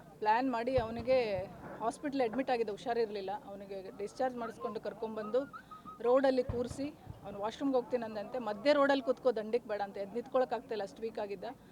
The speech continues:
ಮಧ್ಯೆ ರೋಡಲ್ಲಿ ಕೂರಿಸಿ ಹಿಂದಿನಿಂದ ಜೋರಾಗಿ ಗಾಡಿ ತೊಗೊಂಬಂದು ಮೇಲೆ ಹತ್ಸ್ಕೊಂಡು ಹೋಗಿದ್ದಾರೆ.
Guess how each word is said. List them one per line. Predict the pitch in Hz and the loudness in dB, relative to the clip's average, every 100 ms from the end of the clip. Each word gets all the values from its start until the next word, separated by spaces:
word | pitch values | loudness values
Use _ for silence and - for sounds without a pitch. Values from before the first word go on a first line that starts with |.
| - - 214 | -20 -14 -6
ಮಧ್ಯೆ | 220 233 294 | -4 2 6
ರೋಡಲ್ಲಿ | 254 240 226 | 6 4 0
ಕೂರಿಸಿ | 226 247 | -6 -4
ಹಿಂದಿನಿಂದ | 277 220 233 233 226 226 | -6 -4 -6 -4 -4 -4
ಜೋರಾಗಿ | 185 196 220 254 247 220 | -6 -6 2 2 2 0
ಗಾಡಿ | 196 196 202 | -6 -8 -8
ತೊಗೊಂಬಂದು | 190 185 196 254 | -10 -12 -10 -10
ಮೇಲೆ | 196 196 | -8 -10
ಹತ್ಸ್ಕೊಂಡು | 180 - 285 440 | -12 -14 -10 -8
ಹೋಗಿದ್ದಾರೆ. | 226 175 - | -8 -12 -14